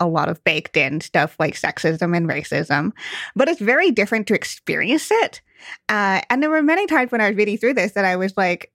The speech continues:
"I don't like this character, and I don't like any of this is going on here." Like, it's, um, even coming from a, from a, just a, you know, literature reading standpoint,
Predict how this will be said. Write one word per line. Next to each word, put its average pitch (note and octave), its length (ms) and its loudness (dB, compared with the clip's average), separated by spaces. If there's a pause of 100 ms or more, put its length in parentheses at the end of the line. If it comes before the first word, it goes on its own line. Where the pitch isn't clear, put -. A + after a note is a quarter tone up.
(120)
"I D#4 200 2
don't D4+ 240 2
like A#3 220 0
this D4 160 0
character, A#3+ 760 0 (560)
and A#3 100 2
I F#4+ 120 2
don't C4+ 200 0
like A#3 240 2
any E4 240 2
of B3+ 140 2
this D#4 180 0
is B3 120 0
going C#4 300 2
on G4+ 180 4
here." F#3 280 0
Like, F#3+ 260 -2
it's, A3+ 200 -4 (720)
um, A3 540 0 (600)
even D#4+ 360 4
coming G#3+ 280 0
from F#3+ 200 0
a, E3+ 220 2
from F#3+ 200 0
a, E3 240 2
just - 260 -2
a, D#3+ 400 0
you F#3 120 0
know, D#3+ 300 0
literature F3 580 2
reading F#3 360 0
standpoint, E3+ 840 -2